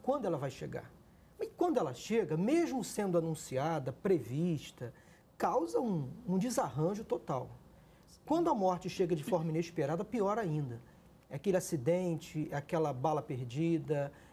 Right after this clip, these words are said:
é aquela coisa que surge do nada e você percebe assim, "Caramba, morreu? Poxa vida, mas o que aconteceu?" Mas sempre, é, é, Celeste, Ana Paula, Valéria, lidar com a morte é difícil.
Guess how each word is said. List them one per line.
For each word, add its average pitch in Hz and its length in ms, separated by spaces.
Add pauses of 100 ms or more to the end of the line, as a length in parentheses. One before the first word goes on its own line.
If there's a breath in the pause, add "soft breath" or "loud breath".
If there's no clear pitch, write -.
é - 80
aquela 170 280
coisa 190 320
que 202 160
surge 196 280
do 185 140
nada 180 460
e 202 60
você 190 220
percebe 180 440
assim, 175 160
"Caramba, 208 360
morreu? 185 480 (800)
Poxa 240 300
vida, 175 220
mas 170 160
o - 40
que - 80
aconteceu?" 226 560 (560 loud breath)
Mas 262 320
sempre, 330 760 (380)
é, 175 300
é, 147 160
Celeste, 160 680
Ana 139 120
Paula, 165 360
Valéria, 147 320
lidar 214 280
com 185 100
a - 20
morte 165 280
é - 20
difícil. - 540